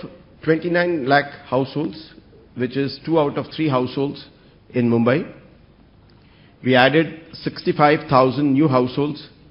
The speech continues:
in the last financial year. We run one of the lowest A T and C losses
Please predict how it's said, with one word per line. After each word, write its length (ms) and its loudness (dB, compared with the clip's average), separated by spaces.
in 180 0
the 80 0
last 240 0
financial 420 -2
year. 220 0
We 240 2
run 480 2
one 200 0
of 100 -2
the 100 0
lowest 600 2
A 120 2
T 200 -2
and 100 0
C 180 -8
losses 560 0